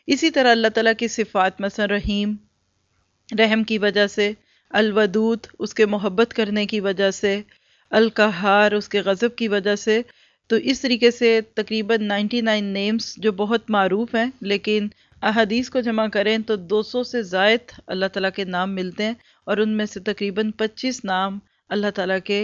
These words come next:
इस आयत में मौजूद हैं। यही वजह है कि जहाँ ये आयत पढ़ी जाती है, वहाँ से शैतान भाग जाता है।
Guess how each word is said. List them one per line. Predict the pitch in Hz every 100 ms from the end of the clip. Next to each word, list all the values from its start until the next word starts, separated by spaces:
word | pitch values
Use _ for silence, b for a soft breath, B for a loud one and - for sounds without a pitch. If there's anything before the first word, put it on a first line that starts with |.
| 208
इस | 190 -
आयत | 190 190 -
में | 196
मौजूद | 190 180 202 196
हैं। | 208 - b b 254
यही | 269
वजह | 220 202 220
है | 226 220
कि | 214 208 208
जहाँ | 208 240
ये | 233
आयत | 220 208 208
पढ़ी | 196 233
जाती | 233 196 185 208
है, | 208 214 - b b
वहाँ | 220
से | 220 233
शैतान | 220 202 185 190
भाग | 175 180 165
जाता | 165 160 -
है। | 165